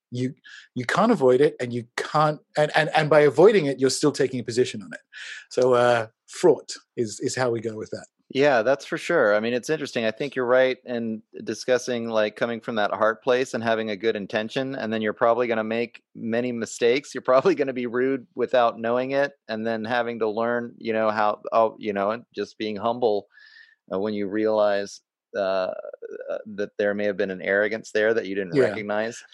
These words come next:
Speaker 1: And, and a sincere arrogance. Like, so I don't know how much you know about the history of neo-shamanism, right? But, like, Michael Hana, who is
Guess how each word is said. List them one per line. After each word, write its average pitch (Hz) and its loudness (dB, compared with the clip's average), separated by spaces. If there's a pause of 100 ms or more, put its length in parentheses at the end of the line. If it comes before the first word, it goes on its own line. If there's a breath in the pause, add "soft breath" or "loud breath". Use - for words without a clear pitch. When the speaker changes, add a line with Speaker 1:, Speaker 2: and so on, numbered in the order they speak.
Speaker 1:
And, 240 4
and 247 6
a 254 8
sincere 262 4
arrogance. 131 6
Like, 151 4
so 170 6
I 165 6
don't 170 4
know 160 0
how 160 2
much 147 0
you 143 0
know 139 6
about 131 2 (100)
the 135 2
history 131 2
of 110 -2
neo-shamanism, 117 2
right? 110 -10
But, 143 0
like, 135 0
Michael 147 4
Hana, 131 2
who 117 0 (120)
is 127 -12